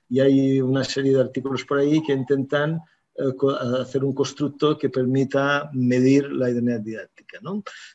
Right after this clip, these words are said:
Entonces, eh, hay otros que, eh, estos indicadores en principio son para cualquier tema. Entonces,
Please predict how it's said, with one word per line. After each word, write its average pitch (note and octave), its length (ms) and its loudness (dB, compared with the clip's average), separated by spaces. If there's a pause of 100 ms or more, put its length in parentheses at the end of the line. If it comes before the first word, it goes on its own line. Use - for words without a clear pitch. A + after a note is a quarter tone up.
Entonces, E3 680 4
eh, C#3+ 320 4 (120)
hay D3+ 140 8
otros E3+ 400 4
que, C#3 560 4
eh, C3+ 1160 -6
estos C#3 300 -2
indicadores D3+ 580 4
en D3 80 0
principio C#3+ 360 -2
son C#3+ 320 -4
para C#3 360 0
cualquier C3 400 -2
tema. B2 440 0
Entonces, C#3+ 640 -6